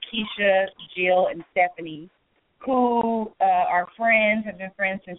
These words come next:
childhood, and they all come to a certain point in their life where they kinda have to deal with their demons and face, uh, some of the things that they've been, uh, avoiding in their lives. And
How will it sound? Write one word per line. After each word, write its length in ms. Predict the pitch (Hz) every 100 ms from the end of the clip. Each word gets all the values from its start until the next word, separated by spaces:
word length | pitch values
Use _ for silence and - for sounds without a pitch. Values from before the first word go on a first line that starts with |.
| -
childhood, 720 | 185 175 175 185 170 165 165 170
and 240 | 165 160 165
they 120 | 165 165
all 200 | 190 190 -
come 220 | 196 185
to 80 | 190
a 40 | 165
certain 240 | 180 160 165
point 280 | - 170
in 40 | 160
their 160 | 156
life 320 | 151 151 160 160
where 400 | 156 151 147 147 - - - _ -
they 100 | 202
kinda 280 | 202 233 202
have 260 | 208 190 -
to 260 | 190 185 180 _ _
deal 300 | - 185 190
with 140 | 185 185
their 160 | 180
demons 580 | 170 185 185 185 180 175
and 140 | 160 160 -
face, 260 | 175 175 - - - -
uh, 320 | 170 160 156 -
some 120 | 180
of 40 | 170
the 100 | 165
things 380 | - 170 165 156
that 220 | 160 147 -
they've 300 | 165 156 143
been, 420 | 160 156 156 156 - _ _ -
uh, 120 | 170 151
avoiding 680 | 175 190 202 202 208 220 247 190
in 60 |
their 180 | 196 185
lives. 520 | 185 180 180 185 180
And 180 | 170 165